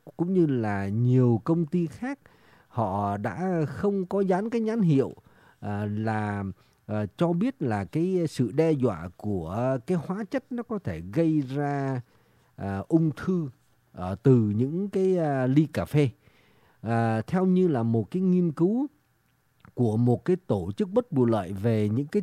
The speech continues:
chất độc hoặc là, là hội đồng nghiên cứu và giáo dục, thì, à, họ có kiện công ty Starbucks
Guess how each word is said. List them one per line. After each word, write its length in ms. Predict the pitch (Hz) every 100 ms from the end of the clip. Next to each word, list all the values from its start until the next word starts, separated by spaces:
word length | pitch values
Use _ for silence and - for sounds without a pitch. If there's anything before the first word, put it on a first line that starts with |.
| -
chất 180 | - -
độc 240 | 117 95 -
hoặc 220 | 107 101
là, 440 | 104 98 92 87 -
là 220 | 104 101
hội 260 | - 147 117
đồng 420 | 131 113 104 95 - _ _
nghiên 300 | 120 156 170
cứu 320 | 123 139 196 233
và 220 | 147 190
giáo 200 | 175 180
dục, 220 | 175 - _ _ - _ _ _ -
thì, 240 | 123 117
à, 120 | 113
họ 400 | 101 123 110 98
có 520 | 107 - 147 185 208 170 -
kiện 320 | 180 180 123
công 240 | 107 160 156
ty 220 | 160 151
Starbucks 460 | - 151 156 240